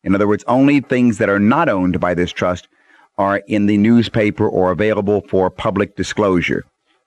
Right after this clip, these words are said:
Trust assets are never available to the public knowledge. Another reason that people like Revocable Living Trust, probably one of the most important reasons that I recommend them for my senior citizens,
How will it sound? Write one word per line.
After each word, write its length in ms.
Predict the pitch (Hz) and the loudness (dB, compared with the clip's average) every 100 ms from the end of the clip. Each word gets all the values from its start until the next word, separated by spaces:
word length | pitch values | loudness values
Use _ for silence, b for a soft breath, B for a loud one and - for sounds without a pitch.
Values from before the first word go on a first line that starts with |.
| - | -6
Trust 300 | 135 139 135 | -4 -2 -2
assets 540 | 113 107 - 107 - - | -2 -2 -2 -4 -6 -6
are 120 | 98 | -2
never 280 | 101 110 117 - | 0 0 -2 -2
available 640 | 90 107 104 85 87 85 b b | -2 -2 -2 -2 -2 -2 b b
to 100 | - | -6
the 80 | 101 | -4
public 360 | - 107 87 95 | -2 -4 -4 -2
knowledge. 580 | 90 76 50 50 - - _ _ _ _ _ - | -2 -4 -6 -12 -16 -20 _ _ _ _ _ -2
Another 300 | 143 196 226 | 0 2 2
reason 360 | 165 151 160 | 2 2 2
that 120 | 147 120 | 2 2
people 260 | 147 131 | 0 0
like 200 | 120 117 | -2 0
Revocable 400 | 110 107 104 101 | 0 0 0 -2
Living 220 | 98 95 | 0 -2
Trust, 320 | 95 95 131 - _ _ _ _ | -2 -2 -2 -6 _ _ _ _
probably 280 | 135 113 113 | -4 -2 0
one 160 | 113 | 2
of 40 | 110 | 2
the 60 | |
most 220 | 107 104 | 2 0
important 420 | 98 - 175 160 104 | -4 -4 -4 0 0
reasons 260 | 104 95 | 0 0
that 100 | 87 | -2
I 120 | 87 127 | 0 0
recommend 460 | 107 - 98 95 | -2 -2 0 2
them 80 | 104 | 0
for 100 | 90 | -2
my 120 | 98 95 | -4 -2
senior 380 | - 107 95 | -2 0 0
citizens, 480 | 90 147 165 131 139 | 0 0 0 2 0